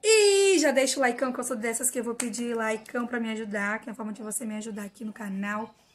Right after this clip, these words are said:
Me siga no arroba Ju Santana Dicas, se inscreva pra ficar por dentro de todos os babados.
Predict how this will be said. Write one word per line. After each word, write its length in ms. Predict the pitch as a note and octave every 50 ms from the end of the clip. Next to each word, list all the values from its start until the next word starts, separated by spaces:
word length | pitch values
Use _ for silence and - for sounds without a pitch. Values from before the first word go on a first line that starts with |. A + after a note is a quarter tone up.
| _ - -
Me 120 | - B3+
siga 200 | B3 - C#4+ C4+
no 60 | C4+ C4
arroba 260 | A#3+ A#3+ A#3 A#3 A3+
Ju 120 | A3+ C4+
Santana 320 | B3+ C4+ A#3+ A#3 A3 G#3+ G#3
Dicas, 320 | G3+ A3+ A3 - A#3 A3
se 100 | - C#4
inscreva 400 | B3+ - - - A#3+ A#3+ A#3 A#3
pra 140 | - - A#3
ficar 160 | - - -
por 120 | - B3+
dentro 240 | A#3+ B3 A#3+ - C#4
de 160 | A#3+ A#3 B3+ B3+ - - -
todos 400 | - C#4+ B3+ A#3+ F3 - C#4 C4
os 100 | C4+ C4
babados. 720 | B3 A#3+ B3+ A3 G#3+ - - - - D#3+ - - - -